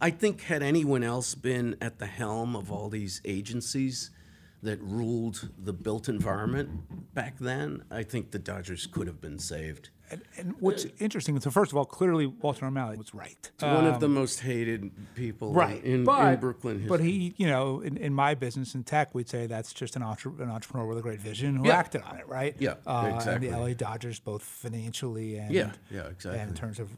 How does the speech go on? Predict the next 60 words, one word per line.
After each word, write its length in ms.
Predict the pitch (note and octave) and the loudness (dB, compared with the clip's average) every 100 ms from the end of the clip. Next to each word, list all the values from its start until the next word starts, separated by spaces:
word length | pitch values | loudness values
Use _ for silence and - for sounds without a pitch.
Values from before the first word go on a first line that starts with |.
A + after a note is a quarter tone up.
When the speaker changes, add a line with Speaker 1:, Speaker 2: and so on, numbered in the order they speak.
| - | -10
Speaker 2:
results, 480 | A#2 C3 C3+ - G#2+ | -4 -2 -4 -6 -12
are 100 | G#2+ | -10
one 140 | G#2+ | -10
of 40 | |
the 60 | G#2+ | -8
most 120 | G#2 | -10
successful 360 | - - - - | -12 -12 -12 -12
franchises 600 | G#2 G2+ A2 G#2 G#2+ A#2+ | -12 -12 -10 -10 -10 -10
in 80 | B2 | -4
sports. 420 | - C3+ A2 F3 | 0 0 0 -6
Speaker 1:
Yeah. 140 | F3+ - - | -6 -8 -6
Speaker 2:
Um, 640 | - D3+ D3 C#3+ C#3 C3+ - - | 2 6 6 6 4 0 -4 -18
so, 300 | - F#3 G3 - | 2 6 6 2
yeah, 240 | - A#3 G#2+ | -2 0 0
if 120 | - | -4
you 60 | E3+ | -2
ask 180 | E3 | -2
my 100 | F3 | -2
dad, 320 | D3 C#3 B2+ B2+ | 0 2 2 2
who 60 | |
happens 320 | A#2 A#2+ D3 | 0 0 -4
to 80 | - | -6
be, 120 | A#2 A#2+ - | -8 -8 -10
works 220 | A2 - | -10 -6
here 240 | B2 A2+ | -4 -2
and 80 | G#2+ | -4
he's 100 | G#2+ | -6
sitting, 260 | - G#2+ G#2+ | -6 -6 -8
you 100 | A#2 | -8
know, 180 | G#2+ G2+ - | -10 -10 -12
right, 240 | A2+ A2 A2 | -10 -10 -10
right 100 | A2+ | -10
at 60 | |
the, 80 | A2+ A2+ | -10 -10
the 80 | A#2 | -8
one 160 | A2 | -8
old 180 | G#2+ G#2 | -4 0
Speaker 1:
Right. 100 | C3 | 2
Speaker 2:
guy 120 | B2+ | 0
in 80 | G#2+ | -4
the 100 | A2 | -6
office, 440 | G#2+ - - - - | -4 -6 -6 -6 -2
um, 580 | D#3 D3 C3+ C3 B2+ B2 A#2+ - - - _ - | 4 4 6 4 2 0 -4 -12 -20 -20 _ -2
he 200 | D3+ D#3 | 4 6
would 180 | C3+ | 4
say 200 | - B2 | 2 0
it 40 | A2 | 0
was 160 | A2+ | -2
a 180 | A2+ - | -4 -6
travesty 580 | A#2 A#2+ G#2+ G#2+ - A2+ | -4 -4 -4 -8 -6 -6
that, 240 | G#2 G#2+ - | -6 -8 -8
that 120 | A#2+ | -8
the 80 | A#2 | -6
Dodgers 380 | A2+ G#2+ A#2 A2 | -6 -6 -8 -10
were 60 | |
allowed 220 | A2+ A2+ | -10 -10
to 80 | - | -4
leave. 420 | D3 G3 B2+ A#2+ - - - - | -2 0 -2 -4 -8 -20 -20 -2
And 160 | G#3+ | 4
yet, 180 | A#3 G#3+ | 6 6